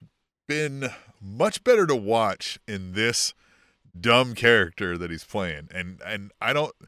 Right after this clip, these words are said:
I don't know what portion of it is he's just lucking into playing this well, or he's really honing his craft and getting better, but whatever, he gets his props for this because,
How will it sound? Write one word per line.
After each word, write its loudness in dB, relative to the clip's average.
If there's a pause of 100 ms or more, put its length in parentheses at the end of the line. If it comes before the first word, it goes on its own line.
(720)
I -2
don't -2
know 2
what 2
portion 2
of 0
it -2
is -2
he's -2
just -2
lucking 0
into -2
playing -2
this -2
well, 2
or 2
he's -4
really -2
honing -2
his -8
craft -2
and -8
getting -2
better, 2
but -2
whatever, -2
he 2
gets -6
his -14
props -4
for -12
this -8
because, -10